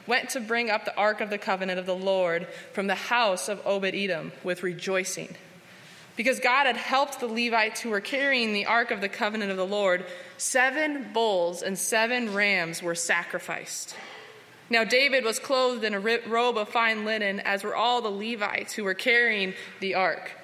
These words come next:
and as were the musicians and the Kenaniah who was in charge of the singing of the choirs. David also wore a linen ephod. So all Israel brought up the ark of the covenant of the Lord with shouts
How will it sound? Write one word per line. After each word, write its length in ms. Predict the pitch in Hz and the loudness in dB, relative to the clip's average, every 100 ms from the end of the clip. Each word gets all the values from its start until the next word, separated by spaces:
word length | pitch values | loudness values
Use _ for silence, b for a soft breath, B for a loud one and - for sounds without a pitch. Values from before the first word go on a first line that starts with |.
| B B | B B
and 120 | 220 226 | 2 2
as 120 | 226 | 2
were 120 | 233 | 0
the 40 | |
musicians 640 | 220 214 208 269 277 208 202 | 0 -2 0 0 0 -2 -2
and 80 | 202 | -2
the 80 | |
Kenaniah 680 | 196 247 220 214 220 208 185 | 0 0 0 2 2 2 0
who 100 | 208 | -2
was 220 | 208 190 | -4 -4
in 80 | 190 | -4
charge 420 | 185 208 214 214 | -2 2 4 4
of 140 | 202 185 | 0 -4
the 40 | |
singing 460 | 185 - 214 202 185 | -4 -2 -2 -2 -4
of 120 | 170 | -6
the 60 | 180 | -6
choirs. 760 | - 202 190 175 - - - B B B - - - - | -4 0 0 0 -2 -8 -12 B B B -20 -20 -4 2
David 280 | 277 269 | 4 4
also 320 | 240 254 262 247 | 4 4 2 2
wore 280 | 233 233 | 4 4
a 40 | 220 | 4
linen 300 | 226 233 226 | 2 0 0
ephod. 540 | 247 254 202 - - - B B | -2 -2 0 -2 -4 -12 B B
So 220 | - 233 | -4 0
all 400 | 233 269 294 294 285 - | 2 4 6 4 0 -2
Israel 500 | 233 269 262 240 208 | 0 2 2 2 2
brought 320 | 196 226 240 254 | 2 4 4 4
up 140 | 254 | 0
the 100 | - | 0
ark 240 | 202 202 | 2 0
of 100 | 214 | 0
the 60 | 202 | -4
covenant 480 | 208 202 196 185 180 | 0 0 0 -2 0
of 180 | 196 214 | 0 2
the 80 | 240 | 0
Lord 380 | 214 196 196 190 B B | 0 2 2 0 B B
with 180 | 196 185 | -4 -2
shouts 800 | - - 208 170 - - - - | -2 0 2 0 -2 -6 -8 -8